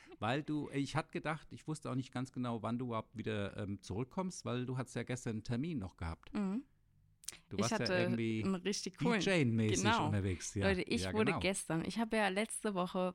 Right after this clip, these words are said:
Speaker 2: zum ersten Mal so eine Pool-Session gehabt. Das habe ich natürlich in meine Story gepostet mit meinem D J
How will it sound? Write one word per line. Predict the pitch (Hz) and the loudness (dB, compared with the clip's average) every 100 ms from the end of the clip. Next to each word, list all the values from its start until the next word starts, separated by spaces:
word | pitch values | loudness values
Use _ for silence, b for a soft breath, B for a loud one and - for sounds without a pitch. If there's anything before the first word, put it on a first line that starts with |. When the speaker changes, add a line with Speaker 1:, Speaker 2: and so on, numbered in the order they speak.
| _ | _
Speaker 2:
zum | - - | -4 0
ersten | - 185 - 175 | 2 0 0 0
Mal | 170 | 2
so | 165 | 2
eine | 170 | 0
Pool-Session | - 190 190 - 135 135 131 | -2 0 0 0 -2 -2 -6
gehabt. | 131 135 - | -8 -8 -8
Das | 170 180 | -4 0
habe | 190 | 0
ich | 196 | 0
natürlich | 185 190 | -2 -2
in | 185 | 0
meine | 180 185 | 2 0
Story | - 220 247 | 0 2 2
gepostet | 220 202 220 214 - 196 | 2 0 0 0 -2 -4
mit | 180 | -2
meinem | 185 180 | 0 0
D | 180 | -2
J | 196 - 190 | -2 2 2